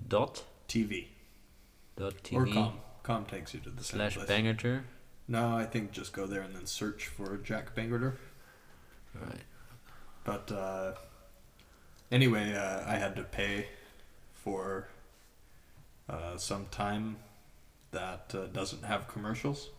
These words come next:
Speaker 1: Yeah.
Speaker 2: 'Cause it's really obnoxious if people go just to
Speaker 1: Oh.
Speaker 2: check it out and then commercials pop up. But I think after this podcast, I will not have that anymore, so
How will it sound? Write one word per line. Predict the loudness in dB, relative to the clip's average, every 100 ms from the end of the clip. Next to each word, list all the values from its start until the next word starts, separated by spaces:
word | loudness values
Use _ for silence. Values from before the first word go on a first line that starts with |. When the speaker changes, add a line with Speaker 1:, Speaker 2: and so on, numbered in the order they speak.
| -6
Speaker 1:
Yeah. | 2 2 2 -4 -12 -12 -4
Speaker 2:
'Cause | -4 -2
it's | -4 -4
really | -4 -4 -6
obnoxious | -4 -6 -4 -6 -6
if | -8 -6
people | -6 -4 -4
go | -6 -8 -10 -14 -14 -12
just | -10 -8 -6
to | -6 -6 -10 -10
Speaker 1:
Oh. | -8 -4
Speaker 2:
check | -4 -4
it | -6
out | -6
and | -8
then | -10 -10 -10 -10 -8
commercials | -8 -8 -8 -8 -6
pop | -6 -4 -4
up. | -4 -4
But | -6 -8 -10 -8 -8 -6 -6 -6 -8 -10 -18 -20 -18 -16 -14 -16 -18 -6
I | -2
think | -2 0
after | -2 -2 -4
this | -4 -4
podcast, | 0 0 2 0 0 -2
I |
will | -4 -4
not | -6 -4
have | -4 -4
that | -4 -2
anymore, | -2 -2 0 2
so | 0 -4 -10 -12